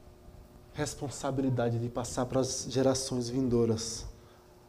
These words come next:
as palavras do Senhor. Jesus, meus irmãos, é o último descendente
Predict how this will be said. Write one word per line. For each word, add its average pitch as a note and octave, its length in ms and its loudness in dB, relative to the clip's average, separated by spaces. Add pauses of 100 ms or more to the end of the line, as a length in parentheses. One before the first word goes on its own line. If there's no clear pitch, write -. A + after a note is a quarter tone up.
(360)
as A#2 160 -4
palavras A2+ 480 2
do A2+ 100 -2
Senhor. A2 440 -4 (2000)
Jesus, C#3 340 6
meus D3 200 4
irmãos, C#3 520 0
é D#3 120 6
o D3 40 10
último E3 320 6
descendente C#3 760 4